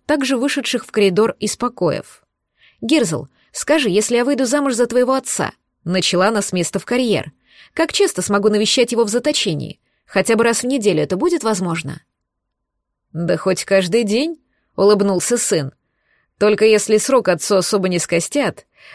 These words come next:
мы сделаем немного по-другому. В приговоре указан срок,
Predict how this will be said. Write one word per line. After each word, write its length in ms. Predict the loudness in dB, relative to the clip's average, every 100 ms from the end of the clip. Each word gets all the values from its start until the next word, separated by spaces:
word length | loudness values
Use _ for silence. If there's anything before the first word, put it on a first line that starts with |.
| -20 -8
мы 320 | -2 0 2
сделаем 440 | 2 4 4 4
немного 360 | 0 0 0 0
по-другому. 720 | -2 0 2 4 2 0 -12 _ _ _
В 80 | -8
приговоре 520 | 0 4 4 6 4 2
указан 500 | 0 0 2 2 -2
срок, 480 | 0 -2 -2 -10